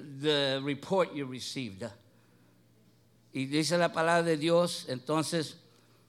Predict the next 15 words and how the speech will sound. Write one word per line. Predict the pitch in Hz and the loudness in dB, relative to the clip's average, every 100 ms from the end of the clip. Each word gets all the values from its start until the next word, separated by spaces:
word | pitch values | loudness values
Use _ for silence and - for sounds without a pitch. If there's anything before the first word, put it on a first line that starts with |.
| _ | _
dice | - - 151 | -10 -4 0
la | 147 | 0
Escritura, | 139 147 139 156 160 165 151 - - _ _ _ _ _ _ _ _ _ _ _ _ _ _ _ _ - | 0 -6 -2 -2 2 0 0 -6 -20 _ _ _ _ _ _ _ _ _ _ _ _ _ _ _ _ -2
el | 147 | 0
diecisiete. | 143 139 143 - 156 143 - - - - _ - | 0 -2 -2 0 2 2 0 -16 -18 -20 _ -6
¿Cuántos | 147 151 180 | -2 0 0
creen | 175 185 190 | 0 0 2
en | 185 | 4
la | 170 | 6
oración? | 160 147 - 151 113 85 - - - - - - - - - - - _ _ _ _ - _ - | 4 2 0 -2 -2 -6 -18 -20 -20 -20 -20 -20 -20 -20 -20 -20 -20 _ _ _ _ -20 _ -6
How | 131 | -2
many | 165 180 | 2 4
believe | 180 180 185 | 6 6 4
in | 185 | 2
prayer? | 170 185 156 104 - | 2 4 6 2 -6